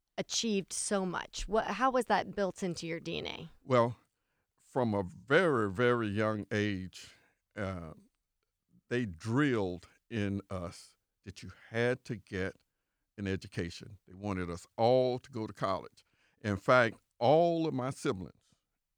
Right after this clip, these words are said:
Speaker 2: every single one of them, graduated college except for one. And that one that didn't graduate from college was because, um, she was born with, uh, Down syndrome.
Speaker 1: Mm-hmm.
Speaker 2: And so,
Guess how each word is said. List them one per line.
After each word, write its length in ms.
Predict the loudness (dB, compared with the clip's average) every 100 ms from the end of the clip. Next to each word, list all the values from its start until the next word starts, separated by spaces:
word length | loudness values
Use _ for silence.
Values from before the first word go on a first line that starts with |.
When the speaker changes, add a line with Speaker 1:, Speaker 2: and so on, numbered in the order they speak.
| -2
Speaker 2:
every 240 | -2 -2
single 380 | -4 -4 -2 -2
one 200 | -2 -2
of 220 | -4 -6
them, 180 | -12 -18 _ _ _ -2
graduated 640 | -2 0 -2 -2 -2 -6
college 460 | -4 -2 0 -2 -6 -10
except 420 | -6 -4 -4 -6
for 100 | -14 -2
one. 360 | 0 0 -4 -10 _ _ -20 -20 -4
And 420 | 0 0 0 -4 -4
that 240 | 0 0
one 360 | 2 0 2 0
that 160 | -4 -6
didn't 240 | -6 -4
graduate 500 | -2 -4 -4 -6 -8 -10
from 240 | -14 -12 -12 _
college 520 | -4 0 0 -2 -8 -18
was 220 | -14 -12
because, 600 | -12 -6 -4 -2 -4 -10 -12
um, 420 | -8 -8 -8 -12 -16
she 200 | -12 -10
was 160 | -8 -10
born 560 | -8 -6 -4 -6 -8 -10 _ _ _ -18
with, 140 | -18 -12
uh, 120 | -12 -12 -8
Down 380 | -2 0 0 -4
syndrome. 520 | -4 -6 -4 -10 -12 -8
Speaker 1:
Mm-hmm. 200 | -6 -4 -6 -12 -10 -8
Speaker 2:
And 160 | -6
so, 560 | -6 -6 -6 -6 -8 -12